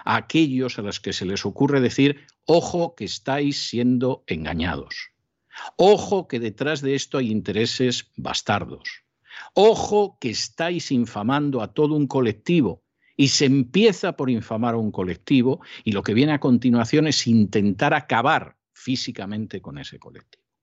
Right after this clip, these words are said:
Y esto es una de las lecciones que habría que aprender del Holocausto, que tiene muchísimas lecciones que aprender. Y muchas no van solo en la clave del antisemitismo, aunque indudablemente también,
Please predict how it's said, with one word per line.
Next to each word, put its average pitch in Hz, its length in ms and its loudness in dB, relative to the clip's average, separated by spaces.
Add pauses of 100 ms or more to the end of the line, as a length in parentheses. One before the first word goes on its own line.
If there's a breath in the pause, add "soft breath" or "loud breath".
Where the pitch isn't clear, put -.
(1700)
Y 139 60 -2
esto 156 840 -2
es 123 360 0
una 156 240 4
de 131 80 2
las 120 220 0
lecciones 131 580 2
que 104 140 -2
habría 110 320 2
que 117 100 0
aprender 104 640 2 (140)
del 95 220 -2
Holocausto, 107 520 2
que 113 80 -2
tiene 160 220 0
muchísimas 92 840 0
lecciones 85 480 -2
que 85 80 -6
aprender. - 480 -8 (720 loud breath)
Y 110 80 4
muchas 147 400 6
no 135 240 6
van 127 260 2
solo 143 440 0
en 92 100 -6
la 87 140 -6
clave 156 280 0
del 98 140 -2
antisemitismo, 117 760 0
aunque 98 240 -2
indudablemente 120 720 2
también, 120 460 -4